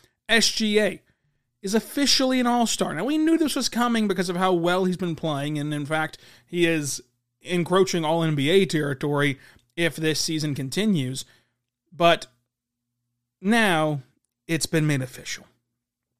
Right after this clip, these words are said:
Picked as a reserve on T N T on Thursday, S G A is now the Thunder's fifth all-star since moving to O K C. Kevin Durant,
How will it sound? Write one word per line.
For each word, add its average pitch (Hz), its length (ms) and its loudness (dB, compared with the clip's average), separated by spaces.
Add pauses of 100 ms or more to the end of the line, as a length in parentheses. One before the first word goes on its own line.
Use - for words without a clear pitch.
(400)
Picked 196 220 -2
as 175 100 0
a 156 60 0
reserve 147 460 0 (280)
on 208 200 2
T 175 180 -2
N 156 80 -2
T 160 160 -4
on 139 140 -6
Thursday, 180 640 0 (540)
S 220 240 2
G 214 220 2
A 202 80 8
is 180 140 4
now 185 200 0
the 180 120 0
Thunder's 170 360 -2
fifth - 440 2 (100)
all-star 170 760 0 (280)
since - 320 -2
moving 165 320 2
to 151 60 0
O 151 180 2
K 143 300 -4
C. 202 420 -2 (840)
Kevin 180 260 0
Durant, 170 520 -2